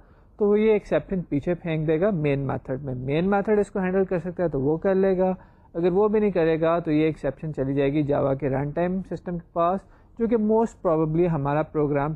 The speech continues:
ٹرمینیٹ کر دے گی اور اسکرین پہ ایک میسج شو کر دے گی۔ یہاں تک جب ہم دیکھ رہے ہیں، بات کر رہے ہیں، تو ہم نے دیکھا ہے کہ کس طرح، آ، سیکوینس میں میتھڈ کی کالز ہوتی ہے اور کہاں،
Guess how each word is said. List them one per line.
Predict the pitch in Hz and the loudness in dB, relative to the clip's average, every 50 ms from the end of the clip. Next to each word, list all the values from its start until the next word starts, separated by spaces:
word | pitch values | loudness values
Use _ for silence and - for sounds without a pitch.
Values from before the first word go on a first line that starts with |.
| - - _ | -8 -8 _
ٹرمینیٹ | 139 139 139 143 156 160 175 185 190 - | -2 -2 0 0 -2 0 0 -2 -2 -2
کر | - 185 170 160 | -2 -2 -2 0
دے | 175 185 | 0 -2
گی | 180 190 220 262 254 - - - - - | 0 0 -2 -2 -4 -6 -20 -20 -10 -4
اور | - 165 | -2 -2
اسکرین | 170 - - - 170 165 165 160 | -2 -4 -6 -4 -2 -2 -2 -2
پہ | 151 165 | 0 0
ایک | 151 156 196 - - - - - - | 0 0 0 -2 -6 -20 -20 -16 -6
میسج | 143 139 131 123 - 180 214 208 - - _ - _ _ - - | -4 -4 -4 -2 -2 -2 -2 -2 -6 -16 _ -20 _ _ -8 -2
شو | 175 160 147 | -2 -2 0
کر | - 131 - - | -2 -4 -4 -2
دے | - 127 | -2 -4
گی۔ | 127 123 127 127 - - _ _ _ - _ - _ - - _ _ _ - | -4 -2 -4 -6 -6 -10 _ _ _ -20 _ -20 _ -20 -20 _ _ _ -4
یہاں | 165 175 180 185 214 | -2 0 2 2 2
تک | 196 220 214 196 | 2 0 2 2
جب | 220 208 208 | 0 2 2
ہم | 202 196 170 | 0 2 2
دیکھ | 156 160 156 147 - | 2 2 0 0 0
رہے | 185 180 | 0 0
ہیں، | 180 175 | 0 0
بات | 156 143 139 143 147 - | 0 0 0 0 -2 0
کر | - 156 | -2 0
رہے | 156 165 | 0 0
ہیں، | 170 | 0
تو | 170 170 | -2 -2
ہم | 160 160 | -2 -2
نے | 160 | -2
دیکھا | 151 147 143 147 - 175 | -2 -2 -2 -2 -2 -4
ہے | 175 | -2
کہ | 185 180 | -2 -4
کس | - - 190 190 - - | -4 -2 -4 -4 -4 -2
طرح، | - 156 147 147 151 160 170 175 185 - - - | -2 -2 0 2 0 0 0 -2 -6 -12 -18 -10
آ، | 139 143 139 139 143 | -6 -4 -2 -2 -2
سیکوینس | 135 - - 147 143 - - 160 156 151 - | -2 -2 -4 -4 -4 -4 -6 -6 -6 -6 -6
میں | 156 147 | -6 -4
میتھڈ | 139 127 127 127 - 147 143 | -2 -2 -2 -2 -4 -4 -2
کی | 156 156 | -2 -4
کالز | 147 - 135 135 135 135 143 | -2 -2 0 0 0 0 0
ہوتی | 151 139 135 156 156 170 | -2 -2 0 0 0 0
ہے | |
اور | 190 202 202 - 160 | 0 0 0 -2 -4
کہاں، | 165 - 180 175 196 | -2 -2 -2 0 0